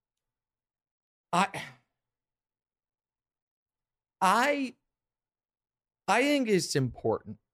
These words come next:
And this is again, um, this is again, like,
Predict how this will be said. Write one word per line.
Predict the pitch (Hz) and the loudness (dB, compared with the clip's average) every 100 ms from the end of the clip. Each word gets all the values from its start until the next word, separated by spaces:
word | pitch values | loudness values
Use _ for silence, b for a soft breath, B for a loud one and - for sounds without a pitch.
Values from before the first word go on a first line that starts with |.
| _ _ _ _ | _ _ _ _
And | 170 175 | 2 4
this | 202 202 | 4 2
is | 180 156 | -2 -2
again, | 131 139 135 127 120 113 _ _ _ _ _ | -2 0 2 2 -2 -6 _ _ _ _ _
um, | 143 139 131 123 117 110 104 _ _ _ _ _ _ _ _ _ _ _ _ _ _ _ _ 160 | 2 4 4 2 -2 -6 -12 _ _ _ _ _ _ _ _ _ _ _ _ _ _ _ _ 0
this | 180 196 | 2 0
is | 165 | 0
again, | 151 131 139 127 120 | -2 0 0 0 -2
like, | 117 | -4